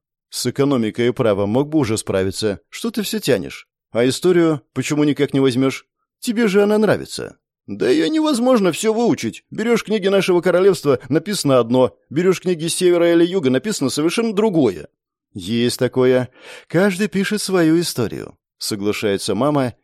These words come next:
и переходит к следующему. Ораторство у тебя совсем не двигается. Я тебе уже говорила. Читаешь книги, читай вслух. Навык понемногу будет развиваться.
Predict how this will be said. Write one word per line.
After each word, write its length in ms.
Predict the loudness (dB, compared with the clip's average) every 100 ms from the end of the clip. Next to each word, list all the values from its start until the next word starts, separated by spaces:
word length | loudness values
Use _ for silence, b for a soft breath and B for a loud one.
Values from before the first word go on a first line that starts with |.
| _
и 140 | -6 -6
переходит 680 | -2 -2 0 0 -2 -2 -6
к 60 |
следующему. 800 | -6 -2 -2 -4 -10 -12 -14 -20 _ _ _ _ _
Ораторство 720 | -4 0 2 0 0 -4 -2
у 80 | -2
тебя 280 | -2 0 0
совсем 460 | 0 -2 -2 -2 0
не 80 |
двигается. 640 | -2 -2 -4 -8 -10 -12 -16 _
Я 160 | -4 -2
тебе 220 | -2 0
уже 200 | 0 0
говорила. 520 | 0 0 2 0 -4 -12 _
Читаешь 480 | -10 0 0 0
книги, 380 | -2 -4 -4 -4
читай 360 | -6 -4 0 0
вслух. 420 | 0 -2 -2 -6 _ _ _
Навык 440 | -4 0 0 0
понемногу 500 | 0 0 0 0 0
будет 300 | -2 -2 -2
развиваться. 720 | -2 -2 0 2 2 -2 -4